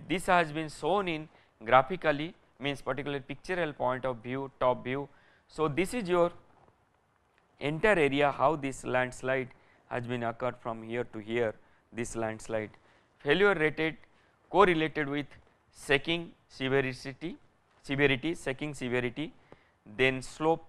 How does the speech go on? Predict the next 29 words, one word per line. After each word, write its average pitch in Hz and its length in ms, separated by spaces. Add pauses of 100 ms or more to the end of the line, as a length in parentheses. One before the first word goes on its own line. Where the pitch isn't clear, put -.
stiffness, - 720 (840)
then 131 180
strength 175 480
and 147 180
engineering 135 500
properties 127 460
of 120 140 (680)
geologic 139 480
materials, 135 720 (440)
then 135 260
is 135 140
your 139 160
water 123 420
saturation, 139 720 (520)
then 127 320 (160)
existing 131 540
landslides 131 920
areas. 123 500 (640)
If 123 160
you 143 60
look 170 200
at 233 160
here, 170 260 (460)
first 175 360
one 160 220
is 147 140
your 156 160
number 127 440
one, 135 360